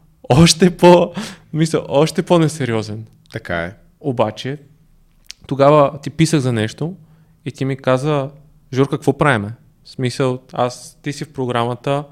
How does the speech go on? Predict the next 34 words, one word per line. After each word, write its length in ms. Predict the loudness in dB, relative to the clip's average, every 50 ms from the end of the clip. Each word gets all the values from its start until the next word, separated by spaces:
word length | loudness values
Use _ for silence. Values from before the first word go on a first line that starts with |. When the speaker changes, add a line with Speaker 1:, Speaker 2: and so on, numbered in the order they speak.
| _ _ _ _ _ _ -12
Speaker 1:
ама 320 | -8 -6 -6 -6 -8 -10 -12 -18 _ -12
ти 140 | -6 -4
не 60 | -4 -4
използваш 480 | -4 -2 -2 0 0 0 -2 -4 -2
нищо. 360 | -2 -2 -2 -4 -6 -10 -12 -12 -12
Ти 120 | -8 -6 -6
не 80 | -4
се 140 | -4 -4 -6
включваш 380 | -6 -4 -6 -8 -6 -6 -8 -8
в 160 | -8 -8 -4
разговорите, 680 | -4 -4 -2 -2 -4 -6 -6 -6 -8 -6 -6 -6 -6 -8 -12 -20 -20 -20 _ -6
ти 120 | -4 -4
не 100 | -4 -4
пишеш, 520 | -4 -4 -4 -4 -2 -2 -4 -4 -4 -8
не 100 | -12 -8
търсиш 360 | -4 -2 -2 -2 -4 -10 -14 -10
помощ, 380 | -6 -4 -4 -4 -4 -8 -10
не 60 | -14
си 100 | -14 -14
попълваш 380 | -16 -12 _ -6 -4 -2 -2 -4
документите. 600 | -4 -6 -4 -4 -4 -4 -4 -6 -10 -12 -12 -14 -14 -20 -20 -20 -20 -20 -20 -20 -20 -20 -20 -20 -20 -20 -20 -20 -20 -20 -20 -20 -20 _ _ -8
И 100 | -4 -4
аз 180 | -4 -4 -6
в 40 | -8
този 120 | -8 -6
момент, 300 | -6 -4 -4 -6 -6 -8 -12 -16 -20 -20 -20 -20 -16 -10 -10
мисъл, 260 | -10 -10 -10 -14 -14
си 100 | -14 -14
седях 400 | -14 -12 -8 -4 -4 -4 -4 -4
на 120 | -6 -6
си: 180 | -8 -10 -14 -16 -18 -20 -20 _ _ _ _ _ _ _ _ _ _ _ _ -20 -20 _ _ _ _ _ _ _ _ _ _
„Това 180 | _ -12 -12 -12 -10
е 40 |
така.“ 480 | -6 -8 -4 0 2 2 4 2 0 -4